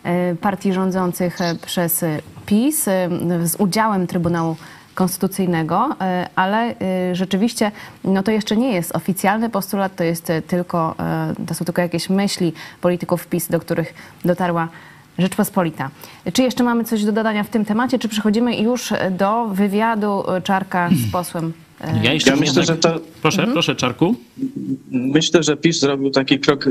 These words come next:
Speaker 3: znaczy zrobił tą, e, tym, powiedzmy, przeciekiem, e, na razie tylko, że, że takie mogą być plany, a jeśli to, to zrobi, no to tym, e, posunięciem z, e,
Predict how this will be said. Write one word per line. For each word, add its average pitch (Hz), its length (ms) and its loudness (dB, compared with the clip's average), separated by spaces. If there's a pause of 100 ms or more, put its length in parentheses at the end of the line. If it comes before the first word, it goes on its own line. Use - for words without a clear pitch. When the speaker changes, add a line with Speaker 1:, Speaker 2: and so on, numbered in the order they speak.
(240)
Speaker 3:
znaczy 123 220 2 (280)
zrobił 110 340 2
tą, 117 160 2
e, 113 60 -2 (1080)
tym, 107 220 2 (360)
powiedzmy, 107 260 0
przeciekiem, 120 640 0 (360)
e, 104 200 2
na 110 140 2
razie 104 300 0
tylko, 101 400 0
że, 101 260 0
że 98 140 0
takie 101 280 0
mogą 104 260 0
być 101 180 0
plany, 110 440 0
a 101 60 0
jeśli 104 400 0 (140)
to, 101 120 4 (360)
to 104 80 2
zrobi, 104 340 2
no 101 100 0
to 101 140 -2
tym, 104 240 -2 (400)
e, 104 140 4
posunięciem 113 760 2
z, - 160 0
e, 117 40 4